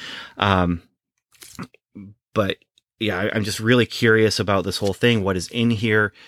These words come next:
I have a feeling that there might be some, some gems in here. I also have a feeling there might be some stinkers in here.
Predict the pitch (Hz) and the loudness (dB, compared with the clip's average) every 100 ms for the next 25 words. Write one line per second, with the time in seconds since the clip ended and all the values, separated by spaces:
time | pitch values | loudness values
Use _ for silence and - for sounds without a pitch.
0 | - - 104 101 95 - 147 147 160 160 | -18 -6 -2 -2 -4 -4 2 4 4 4
1 | 156 151 120 107 107 110 107 104 104 92 | 2 0 -2 -2 0 -2 -2 -4 -6 -6
2 | 101 95 90 - - 98 87 123 139 143 | -6 -8 -10 -8 -6 -4 0 4 4 4
3 | 127 131 123 113 110 107 104 104 92 107 | 2 4 4 4 2 0 -4 -6 -4 -4
4 | 98 95 95 92 95 90 - 131 123 107 | -2 -4 -4 -6 -6 -4 0 0 0 -2
5 | 101 95 98 95 | -2 -2 -2 -4